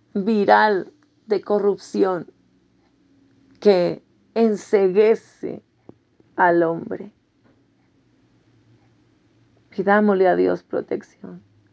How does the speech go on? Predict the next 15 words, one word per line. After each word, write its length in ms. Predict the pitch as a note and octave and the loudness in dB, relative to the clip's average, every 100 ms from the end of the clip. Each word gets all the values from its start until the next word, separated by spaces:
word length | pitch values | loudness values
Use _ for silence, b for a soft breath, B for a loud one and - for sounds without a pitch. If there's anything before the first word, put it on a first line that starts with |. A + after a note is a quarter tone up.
| _ _ _ _ _ _ b b b b _ | _ _ _ _ _ _ b b b b _
Pidámosle 500 | G#3 G#3 A#3+ B3+ C4 | 0 2 2 2 4
a 140 | B3 A#3 | 4 2
Dios 580 | A#3+ B3+ C4+ C#4 C4 _ - _ _ | 2 2 2 0 -6 _ -20 _ _
que 160 | - A#3+ | -12 -6
podamos 520 | - A3+ A#3 B3+ C4+ | -2 0 2 0 2
mantenernos 760 | C4+ B3 A#3+ A3+ A#3+ B3+ B3+ | 2 2 2 2 0 0 0
firmes 640 | - C#4+ C#4+ C4+ B3 A#3 - | -2 -2 0 0 -4 -6 -6
con 280 | - G#3+ G#3+ | -4 -2 -2
Él, 300 | G#3+ A3 - - _ _ _ _ _ | -4 -6 -12 -20 _ _ _ _ _
conocer 680 | - B3 C4 B3+ C#4+ C4+ C#4 | -2 2 2 0 2 2 2
más 280 | B3+ A#3+ G#3 | 0 -2 0
de 360 | G#3+ G3+ G3+ | 0 0 -2
Él 140 | G3 - _ _ - | -6 -10 _ _ -12
a 140 | F#3+ | -10
través 720 | F#3+ G3 G3+ G#3+ G#3+ - _ | -2 0 2 2 0 -4 _